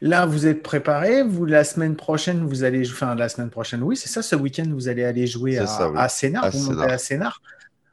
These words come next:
Speaker 1: Donc là, ça, là, on, on commence directement dans le dur pour vous. Euh, c'est quoi les objectifs que vous vous mettez là quand vous commencez la saison, quand vous vous êtes re-,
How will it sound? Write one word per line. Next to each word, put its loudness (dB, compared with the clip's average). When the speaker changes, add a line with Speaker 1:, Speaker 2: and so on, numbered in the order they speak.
Speaker 1:
Donc 2
là, 4
ça, 0
là, -2
on, -2
on 0
commence 0
directement 2
dans 0
le 0
dur 0
pour 0
vous. -4
Euh, 8
c'est 0
quoi 2
les 6
objectifs 2
que -2
vous 2
vous 2
mettez 4
là 4
quand -4
vous -4
commencez -4
la 6
saison, -2
quand -2
vous -2
vous 2
êtes 0
re-, 2